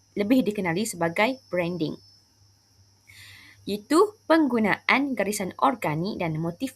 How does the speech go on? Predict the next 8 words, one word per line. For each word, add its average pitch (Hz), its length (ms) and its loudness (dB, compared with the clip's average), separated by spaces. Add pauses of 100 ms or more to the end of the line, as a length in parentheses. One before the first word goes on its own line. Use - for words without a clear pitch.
(120)
bunga 175 480 -2 (160)
untuk - 240 -8
mencipta 220 560 -4
imej 170 480 -4
produk - 320 -2
yang 160 240 -4 (160)
lebih 165 400 -6
eksklusif, 175 880 -2